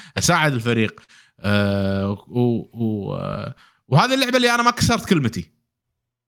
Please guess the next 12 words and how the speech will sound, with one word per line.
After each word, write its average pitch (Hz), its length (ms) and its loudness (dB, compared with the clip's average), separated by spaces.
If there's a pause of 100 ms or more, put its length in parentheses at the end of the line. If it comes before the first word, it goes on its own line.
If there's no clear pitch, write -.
(140)
يعني 123 560 2
ما 151 180 4
صار 196 180 2
فيني، 190 340 0
"أوه، 156 540 2
ما 147 80 2
راح 143 120 0
يلعبون 143 240 2
شباب، 156 340 0 (100)
ما 135 120 2
راح 120 160 0
ألعب." 95 220 -2